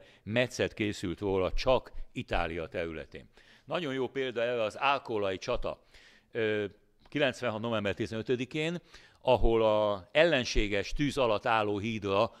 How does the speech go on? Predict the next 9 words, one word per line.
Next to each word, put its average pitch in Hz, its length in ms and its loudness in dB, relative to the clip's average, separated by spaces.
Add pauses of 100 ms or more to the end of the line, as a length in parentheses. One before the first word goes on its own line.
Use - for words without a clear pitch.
(240)
valóban 127 520 6
megfogta 117 440 -4
az 95 140 -6
ágyút 98 360 -8
és 85 160 -14
felszaladt, 87 640 -6
tehát 87 280 -4
bátor 92 420 -6
volt. 131 320 -6